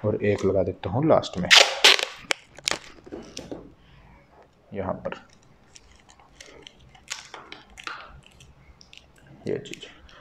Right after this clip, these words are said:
अब देखिए, ये मेरा तिल्ला हो चुका है ready। अब मैं जब इसको लगाऊंगा यहाँ पर गोलाई में, देखिए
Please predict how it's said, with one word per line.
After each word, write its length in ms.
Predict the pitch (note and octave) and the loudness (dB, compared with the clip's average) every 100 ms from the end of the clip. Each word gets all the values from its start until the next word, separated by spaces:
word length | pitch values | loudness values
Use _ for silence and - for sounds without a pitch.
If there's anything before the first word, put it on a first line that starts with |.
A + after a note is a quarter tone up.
| - - | -12 -2
अब 80 | G2+ | 4
देखिए, 280 | A2 G#2+ A2 | 4 6 6
ये 60 | |
मेरा 180 | G#2+ G#2 | 6 4
तिल्ला 280 | G#2+ G2+ G#2 | 4 4 4
हो 140 | G2 G#2 | 4 0
चुका 240 | A2 G#2+ | 0 2
है 120 | G#2 | 2
ready। 300 | G2+ G#2 B2+ | 2 4 2
अब 120 | A2+ G2 | 2 0
मैं 140 | G2+ | 2
जब 140 | G2+ F2+ | 0 -2
इसको 220 | - G#2 | -4 -2
लगाऊंगा 500 | F#2 F#2+ G2 A2 A2+ | 0 0 0 4 4
यहाँ 220 | G#2 F2+ | 4 -2
पर 160 | - G2+ | -2 -4
गोलाई 340 | G2 G2 F#2 | -2 0 0
में, 220 | F#2+ G2 F#2 | 0 -2 0
देखिए 320 | F2 - | -4 -6